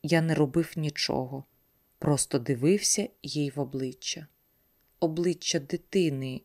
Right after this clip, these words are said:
що жадібно намагається осягнути якусь безмежну далеку таємницю. «Борися», думав я,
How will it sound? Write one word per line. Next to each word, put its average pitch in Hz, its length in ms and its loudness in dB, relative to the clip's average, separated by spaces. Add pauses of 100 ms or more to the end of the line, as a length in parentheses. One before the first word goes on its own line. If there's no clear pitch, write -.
що - 240 -2
жадібно 147 460 2
намагається 143 760 0
осягнути 147 720 2
якусь 135 440 0
безмежну 156 800 0
далеку 135 500 0
таємницю. 131 800 -6 (680)
«Борися», 147 720 2 (260)
думав 139 360 0 (100)
я, 143 200 -4